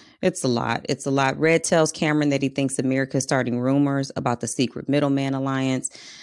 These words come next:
They came up with this middleman alliance thing. Uh, Corey starts it as a joke, like, "Yeah, me and," um, he doesn't even say Mimi, but they put Mimi in this middleman alliance.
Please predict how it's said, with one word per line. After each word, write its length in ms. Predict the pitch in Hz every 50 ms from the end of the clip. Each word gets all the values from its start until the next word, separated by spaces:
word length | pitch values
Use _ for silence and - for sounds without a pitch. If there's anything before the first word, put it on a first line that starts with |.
| - - _ _
They 120 | - 170 175
came 300 | 175 - 202 175 170 170
up 140 | 160 -
with 120 | 139 131 -
this 180 | 139 135 123
middleman 600 | 131 131 143 170 180 185 175 170 175 170 170 165
alliance 540 | 165 160 160 160 160 160 156 156 151 151 -
thing. 460 | - 160 156 151 151 147 147 147 147 - - _ _ - - - - - _ _ _ _ _ _ _ - 165 - _ _ _
Uh, 560 | - 147 131 127 127 127 131 71 58 - - - - _
Corey 440 | _ - - 214 214 214 214 208 214
starts 440 | 196 - - 180 170 170 165 - -
it 80 | 160 147
as 160 | 139 135 123
a 80 | 120 110
joke, 440 | 113 - - 156 156 156 151 151 -
like, 220 | 139 135 117 - _ -
"Yeah, 320 | 160 160 160 151 147 139
me 540 | 139 135 135 143 156 156 160 160 160 160 151
and," 240 | 131 127 123 131 135 _ _ _ _ _ _ _ _ _ _ _ -
um, 320 | - 135 127 127 123 123 123
he 100 | 165 262
doesn't 220 | 285 330 320 330
even 180 | 311 240 185 175
say 320 | 160 - - 190 180 180
Mimi, 300 | 170 151 139 127 123 120
but 160 | 120 127 123
they 80 | 147 147
put 220 | 143 - 170 143
Mimi 400 | 139 139 147 147 147 143 139 135
in 100 | 131 127
this 200 | 127 127 127 -
middleman 500 | - 131 135 127 120 120 120 117 117 131
alliance. 540 | 123 123 131 123 123 127 - - - - -